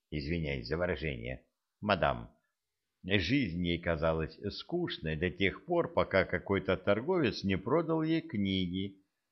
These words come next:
в которых упоминается... э, мэр деликатно кашлянул, леди по имени Феодора. Они там еще реорганизуются,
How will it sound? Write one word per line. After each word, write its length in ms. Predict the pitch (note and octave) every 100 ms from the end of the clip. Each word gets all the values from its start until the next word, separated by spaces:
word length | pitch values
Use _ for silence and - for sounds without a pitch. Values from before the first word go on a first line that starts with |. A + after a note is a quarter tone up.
| _ -
в 120 | A2+
которых 580 | - G2+ G#2 G2+ F#2+ -
упоминается... 840 | F#2 F#2 F2+ G2 A#2+ A#2+ A#2 -
э, 760 | G2+ G2 A2 G#2 G2+ G2 F#2+ F#2+ - _ _ _ _ _ _
мэр 300 | - E2+ E2+
деликатно 920 | D2 D#2+ E2+ - E2+ D#2 D2+ D#2+ D#2 -
кашлянул, 720 | E2 D#2+ - D#2 D2+ D2 C#2 _ _ _ _ _ -
леди 680 | F2 G2+ B2 C3+ C#3+ D#3
по 240 | D3+ - F#2
имени 800 | F2+ F#2+ G2+ G2+ G2+ G#2 G#2 D#2+
Феодора. 1080 | - F#2 F#2+ F2+ F#2+ F2 C2+ A#1+ A#1+ A1+ _ _ _ _ _ _ _ _ _ _ _ _ _ _ _
Они 300 | D3 F3+ D#3
там 280 | C#3 A#2 G2+
еще 420 | F#2+ F#2 - F#2+
реорганизуются, 1600 | F#2 F2+ F2 D#2+ E2+ E2+ E2+ D3 F3 E3 D3 C3+ - B2 A#2+ G#2+